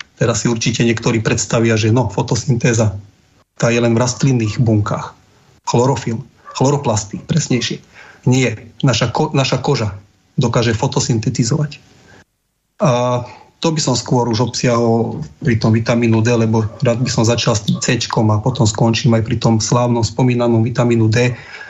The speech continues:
o ktorom sa tak ospevuje, pilulkových, ale nie je to, to, čo si každý myslí. No, tieto vitamíny, samozrejme, aby mohli správne fungovať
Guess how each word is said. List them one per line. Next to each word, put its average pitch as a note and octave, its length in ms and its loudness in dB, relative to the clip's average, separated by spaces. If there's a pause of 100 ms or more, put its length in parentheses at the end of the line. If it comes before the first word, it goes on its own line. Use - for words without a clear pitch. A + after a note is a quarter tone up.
(140)
o B2 80 2
ktorom B2 240 0
sa A#2 160 -2
tak B2 160 -2
ospevuje, B2+ 720 0 (320)
pilulkových, C3+ 800 0
ale A#2+ 400 0
nie C3+ 240 4
je B2 160 -2
to, C3 320 -2
to, B2 160 0
čo A2+ 160 -2
si - 160 -2
každý A#2 320 2
myslí. A2 320 0 (1800)
No, E3+ 320 2
tieto E3+ 320 0
vitamíny, D#3+ 640 0 (800)
samozrejme, C3 640 2 (840)
aby C3 160 2
mohli C3 240 2
správne C3+ 400 0
fungovať B2 640 0